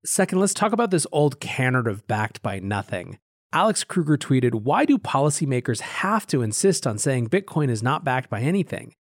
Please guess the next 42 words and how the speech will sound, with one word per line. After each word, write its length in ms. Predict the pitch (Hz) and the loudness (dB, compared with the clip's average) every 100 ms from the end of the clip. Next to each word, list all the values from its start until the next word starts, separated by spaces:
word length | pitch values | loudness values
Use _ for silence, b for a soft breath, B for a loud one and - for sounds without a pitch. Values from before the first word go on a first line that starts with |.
| _ - | _ -2
As 160 | 165 | 2
if 100 | 226 | 4
it 100 | 233 | 2
mattered. 540 | 220 185 233 190 - 123 _ _ | 0 2 4 2 -2 -12 _ _
What 160 | - 160 | 2 4
are 80 | 180 | 6
diamonds 400 | 208 247 233 127 | 4 4 4 2
backed 320 | 104 90 - | 0 -2 -4
by? 300 | 104 - 147 - | -6 -6 -4 2
Nothing, 520 | 175 233 165 95 110 | 4 4 2 0 -2
and 80 | 110 | -2
that's 200 | 143 175 | 2 2
okay. 560 | 170 202 214 107 - _ _ - | 2 2 2 2 -4 _ _ -6
If 120 | 135 | 0
you 100 | 135 | 2
really 220 | 139 220 | 4 6
have 160 | 202 180 | 6 4
to 80 | 151 | 2
have 180 | 120 113 | 0 0
an 80 | |
answer, 340 | 117 165 143 110 | 2 2 0 0
Bitcoin 380 | 151 160 160 165 | 0 0 2 2
is 80 | |
backed 260 | 131 123 123 | 2 0 0
by 80 | 120 | -2
a 60 | |
distributed 520 | 110 104 - 170 190 175 | -2 -2 0 2 2 4
ledger 300 | 196 135 104 | 2 2 0
and 100 | 101 | 0
by 120 | 110 | -2
the 140 | 123 | -2
energy 320 | - 151 156 170 | 2 2 4 0
it 100 | 147 | 0
takes 240 | 107 92 | -4 -4
to 80 | 113 | -6
produce 400 | 120 113 208 - | -4 0 0 0
one. 280 | 101 - - _ _ _ | -6 -8 -14 _ _ _
This 140 | 139 147 | 0 2
is 100 | 170 | 4
all 140 | 196 | 2
so 320 | - - 165 | 2 4 4
repetitive. 720 | 147 113 - 143 123 85 - | 4 2 2 2 0 -4 -10